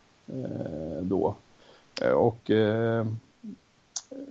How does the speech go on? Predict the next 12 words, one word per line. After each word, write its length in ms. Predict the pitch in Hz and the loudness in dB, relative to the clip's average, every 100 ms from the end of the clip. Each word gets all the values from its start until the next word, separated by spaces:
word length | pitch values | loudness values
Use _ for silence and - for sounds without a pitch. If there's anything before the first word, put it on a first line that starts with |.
| - - | -10 -4
sen 240 | - 151 | 2 6
blev 220 | 160 131 | 8 10
det 100 | 143 | 10
där 100 | 139 | 8
att 140 | 123 127 | 8 6
han 120 | 127 | 6
bjöd 240 | 139 139 | 6 8
med 340 | 127 117 165 160 | 6 4 4 6
mig 200 | 113 101 | 4 6
på 140 | 131 | 2
turer 580 | - 156 151 117 165 170 | 6 6 6 6 8 8
därefter. 640 | 113 76 - - 90 123 | 8 8 4 2 2 2